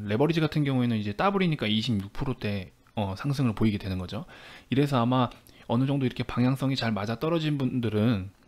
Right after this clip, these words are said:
이렇게 수익을 크게 보시니까 또 아마 재미를 느끼실 거라고 생각이 들어요. 네, 하지만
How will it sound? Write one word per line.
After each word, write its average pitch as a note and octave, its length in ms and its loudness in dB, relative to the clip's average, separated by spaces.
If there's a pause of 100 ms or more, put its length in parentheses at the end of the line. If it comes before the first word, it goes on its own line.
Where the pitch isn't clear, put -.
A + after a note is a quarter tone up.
(120)
이렇게 A2 180 -2
수익을 C#3 420 0
크게 - 300 -2
보시니까 B2+ 640 -2
또 C3 160 -2
아마 G#2+ 180 0
재미를 A#2+ 360 0
느끼실 B2 360 -4
거라고 A#2+ 280 -4
생각이 C3 340 -4
들어요. A2+ 440 0 (320)
네, A#2 120 -8
하지만 D3+ 360 0